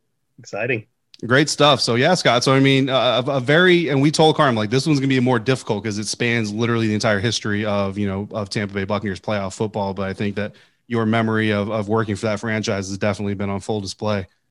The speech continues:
Speaker 2: uh,
Speaker 1: I, I
Speaker 2: with,
Speaker 1: feel,
Speaker 2: with that.
Speaker 1: I wish I would have just gone with my first instinct on the second one, though, 'cause I think even the very first thing I said out of
Speaker 2: Yeah.
Speaker 1: was, was Joe Jur-, and then I stopped myself.
Speaker 2: Yeah. <laughs>
Speaker 1: Couldn't remember for sure if it was the Atlanta game or the San Fran game, but, uh, that was
Speaker 2: Yeah.
Speaker 1: fun. That was fun.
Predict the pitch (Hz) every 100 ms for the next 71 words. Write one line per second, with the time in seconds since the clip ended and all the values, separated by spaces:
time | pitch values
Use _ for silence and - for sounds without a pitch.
0 | _ - 147 143 139 - 165 131 104 135
1 | 143 160 165 139 131 127 131 143 135 123
2 | 120 117 131 120 127 120 113 104 101 95
3 | 120 110 104 101 104 - 113 101 139 123
4 | - _ _ 165 175 131 135 131 143 156
5 | 151 139 - 143 123 117 139 131 120 110
6 | - _ 120 107 107 - _ _ _ -
7 | 127 120 156 151 123 160 170 _ - 135
8 | 131 113 - - 156 117 - 117 143 143
9 | 107 - - - - 120 - _ - -
10 | 185 170 165 156 147 123 156 131 175 151
11 | 143 127 123 127 127 135 131 120 123 120
12 | 110 101 123 117 110 117 110 98 _ -
13 | - - 107 120 147 98 151 107 - _
14 | _ _ - 127 123 127